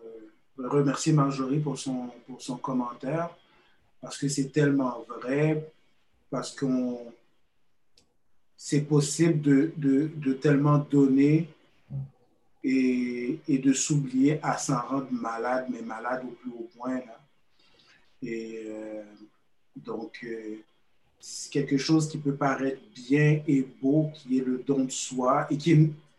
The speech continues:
qui est fondamentalement nécessaire, là. Et en aucun cas, je pense qu'on dit qu'il faut pas faire don de soi. <laughs> C'est une des plus belles choses.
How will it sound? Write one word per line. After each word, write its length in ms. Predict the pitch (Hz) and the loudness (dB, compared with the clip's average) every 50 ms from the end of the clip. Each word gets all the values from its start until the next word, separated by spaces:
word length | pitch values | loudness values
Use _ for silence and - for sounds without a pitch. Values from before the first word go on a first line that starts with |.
| _ _ | _ _
qui 100 | - 160 | -2 0
est 40 | 151 | 0
fondamentalement 720 | 151 - 170 160 160 156 160 151 147 - 156 147 151 156 156 | 0 2 4 4 6 6 6 6 4 4 4 6 6 8 8
nécessaire, 680 | 147 139 135 - 135 127 - - 139 143 143 135 123 | 8 6 4 2 -2 -4 -4 -4 -4 -4 -4 -4 -4
là. 160 | 120 113 - - _ _ _ _ _ _ _ _ - | -6 -10 -14 -18 _ _ _ _ _ _ _ _ -18
Et 500 | 123 120 117 113 113 117 113 113 113 - - - | -14 -10 -8 -6 -4 -4 -4 -4 -6 -6 -6 -4
en 120 | 127 127 139 | 0 0 2
aucun 320 | 139 139 151 147 135 127 | 0 0 0 -2 -2 -2
cas, 640 | 127 - 139 135 143 143 143 135 135 131 127 123 120 | -2 -2 -2 -2 0 0 0 0 -2 -2 -2 -4 -8
je 120 | - - - | -10 -12 -8
pense 200 | 131 135 147 - | -6 -6 -6 -6
qu'on 160 | - 135 127 | -6 -6 -6
dit 260 | 127 - - 135 143 | -6 -6 -6 -6 -6
qu'il 160 | 147 - 151 | -8 -8 -14
faut 120 | - - 131 | -12 -10 -10
pas 180 | - - 135 135 | -8 -6 -8 -6
faire 240 | - - 135 127 - | -4 -4 -4 -4 -2
don 120 | 143 135 | -2 -4
de 80 | 131 - | -4 -4
soi. 400 | - - 143 139 143 151 151 - - - - - _ _ - - - | -4 -4 -2 -2 -2 -2 -6 -8 -14 -20 -20 -20 _ _ -8 -6 -4
<laughs> 500 | - - 156 151 151 - - - - - | 0 2 2 2 2 0 -6 -14 -18 -8
C'est 120 | - - 143 | 0 4 4
une 160 | 139 139 151 | 6 6 8
des 100 | 147 135 | 6 6
plus 140 | 147 - 147 | 4 4 2
belles 200 | 143 139 135 127 | 2 2 2 2
choses. 580 | - - 147 147 156 170 185 190 - - - | 0 0 2 4 4 2 2 -2 -8 -12 -16